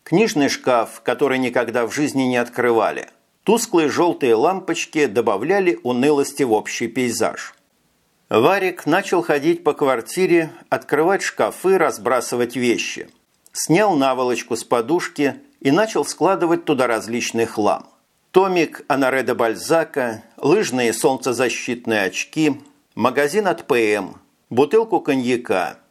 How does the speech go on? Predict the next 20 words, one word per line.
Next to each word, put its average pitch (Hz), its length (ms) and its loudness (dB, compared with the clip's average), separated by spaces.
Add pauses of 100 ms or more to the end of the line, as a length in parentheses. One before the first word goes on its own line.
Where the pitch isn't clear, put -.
(180)
несколько 185 540 0
пустых 196 440 -4
автоматных 123 760 -2
гильз. - 480 -8 (1040)
"Вот 131 580 2
черт, 151 960 0
да 143 180 2
где 156 680 0
же?" 107 400 -2 (640)
разговаривал 117 760 0
он 110 120 -2
сам 101 280 -2
с - 100 -8
собой. 104 460 -4 (960)
"Забыл, 127 560 2
что 147 220 0
ли, 139 100 0
куда 127 320 0
положил?" 139 680 0 (800)
"Ага, 147 640 0